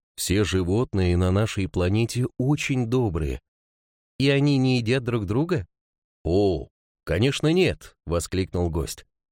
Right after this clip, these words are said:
«А что же они тогда едят?» произнес мальчик в полной растерянности. «Друг», вкратчиво продолжил великан,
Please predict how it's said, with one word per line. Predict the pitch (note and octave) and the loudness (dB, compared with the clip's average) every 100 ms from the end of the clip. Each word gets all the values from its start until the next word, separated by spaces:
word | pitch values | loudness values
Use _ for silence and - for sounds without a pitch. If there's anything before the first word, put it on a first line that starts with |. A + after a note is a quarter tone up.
| _ _ _ _ | _ _ _ _
«А | B2+ | -4
что | - E3+ | -2 -2
же | C3+ C#3+ | 0 2
они | C#3 C#3+ | 2 0
тогда | C#3+ A#2 A2 | -2 -2 0
едят?» | C3+ B2+ G2+ C#3 A2 - - _ _ _ _ | 0 0 -2 -2 -2 -4 -12 _ _ _ _
произнес | G2 G2+ F2+ G#2 F2+ | 0 2 2 0 0
мальчик | F#2 G#2+ A2+ - G2+ | -2 0 -2 -4 -8
в | - | -12
полной | - G#2+ G2+ G2+ | -4 -2 0 0
растерянности. | G2 G2 - - D#2 C#2+ C2+ - C2+ - _ _ _ _ _ _ - | 0 -4 -6 -4 -2 -2 -2 -6 -8 -10 _ _ _ _ _ _ -8
«Друг», | C#2+ F#2+ F#2 - - _ _ _ _ | 0 2 0 -2 -14 _ _ _ _
вкратчиво | - - F#2+ G2 - A#2+ A2 | -8 -2 0 -2 -2 -2 -2
продолжил | G#2+ G#2 F#2 F2+ E2+ F2+ | -2 -2 0 0 0 -2
великан, | E2 E2 D2+ D2 C2+ | -2 -2 -2 -4 -6